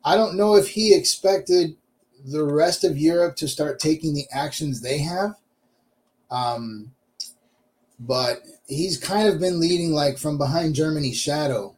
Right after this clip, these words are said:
Like, the E U does something, Biden's like, "I'll do it too."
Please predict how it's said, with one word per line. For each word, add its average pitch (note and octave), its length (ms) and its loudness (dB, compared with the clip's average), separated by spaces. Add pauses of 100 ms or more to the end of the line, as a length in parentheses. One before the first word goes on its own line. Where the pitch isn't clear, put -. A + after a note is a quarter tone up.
Like, A#2+ 380 -6 (220)
the B2 140 -12
E D#3 260 -8
U F3+ 200 -4
does F3+ 240 4
something, F3 400 -4
Biden's C#3+ 320 0
like, D3+ 140 0
"I'll B3+ 120 0
do C4+ 120 -6
it - 100 -12
too." A3+ 240 -2